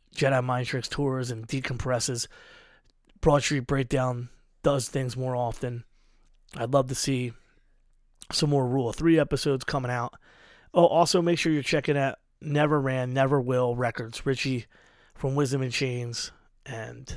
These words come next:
Rule of Three, Post America Podcast, and f-, he has his own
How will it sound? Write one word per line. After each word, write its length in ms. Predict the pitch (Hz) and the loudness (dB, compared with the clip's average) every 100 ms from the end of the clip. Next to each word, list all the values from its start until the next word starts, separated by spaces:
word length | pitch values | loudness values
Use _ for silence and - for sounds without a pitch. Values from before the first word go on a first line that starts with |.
| - - | -14 -16
Rule 260 | - 131 127 | -10 -8 -8
of 80 | 120 | -4
Three, 480 | 135 123 123 120 117 - | -2 -2 -2 -6 -10 -6
Post 240 | 139 131 127 | -4 -2 -4
America 300 | 123 117 - | -6 -8 -6
Podcast, 720 | - 127 120 131 120 117 - - - - - - | -2 -2 -2 -4 -4 -6 -12 -18 -20 -20 -20 -20
and 420 | - - - - - _ | -16 -16 -18 -20 -20 _
f-, 280 | - - - _ | -16 -14 -16 _
he 240 | - 131 139 | -8 -4 0
has 300 | 139 131 120 | 2 0 0
his 280 | 135 123 - | -2 -2 -6
own 440 | 160 139 135 131 | -4 -4 -4 -6